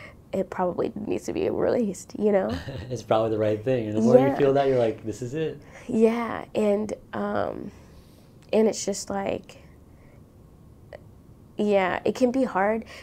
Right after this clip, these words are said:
Speaker 1: because I feel like you're so used to, like, the mainstream narrative and stuff, and
Speaker 2: Me? <laughs> I'm kidding.
Speaker 1: <laughs> And you're just like, uh,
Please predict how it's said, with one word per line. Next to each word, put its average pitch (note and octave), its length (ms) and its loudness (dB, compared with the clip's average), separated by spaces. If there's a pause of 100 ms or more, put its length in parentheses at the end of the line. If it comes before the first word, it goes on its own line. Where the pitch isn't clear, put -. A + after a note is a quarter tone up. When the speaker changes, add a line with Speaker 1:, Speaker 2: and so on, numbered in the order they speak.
Speaker 1:
because G#3+ 220 0
I G#3+ 60 -2
feel - 180 -2
like G#3+ 100 -4
you're G#3+ 80 -4
so G#3 200 -6
used G#3+ 320 -6
to, G3+ 80 -4
like, G3+ 160 -6
the G#3 100 -2
mainstream G#3 520 -4
narrative - 440 -4
and G#2+ 120 -2
stuff, - 280 -4 (500)
and G3 380 -2
Speaker 2:
Me? F#2+ 340 -10 (420)
<laughs> - 0 - (800)
I'm C#3 420 4
kidding. - 300 -8
Speaker 1:
<laughs> C5+ 100 6 (500)
And A3 500 0
you're G#3+ 140 -2
just - 260 -4
like, A3 260 -4 (400)
uh, - 260 -4